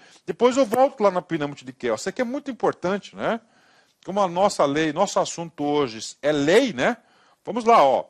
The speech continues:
A Constituição da República Federativa do Brasil, parágrafo quinto, artigo quinto, parágrafo terceiro. Os tratados e convenções internacionais sobre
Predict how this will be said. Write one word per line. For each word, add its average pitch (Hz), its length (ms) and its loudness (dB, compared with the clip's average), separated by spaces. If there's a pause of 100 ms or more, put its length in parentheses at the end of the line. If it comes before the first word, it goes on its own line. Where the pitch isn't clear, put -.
(340)
A 117 160 -4
Constituição 196 680 -4
da 240 100 2
República 208 480 -4
Federativa 160 540 -6
do 131 80 -16
Brasil, 113 520 -8 (100)
parágrafo 175 600 0
quinto, 143 380 -16 (580)
artigo 208 480 -6
quinto, 175 340 -12
parágrafo 156 540 -2
terceiro. 117 580 -6 (440)
Os 131 160 -8
tratados 262 680 2
e 254 80 -4
convenções 233 760 -2
internacionais 214 880 -2
sobre 208 420 -8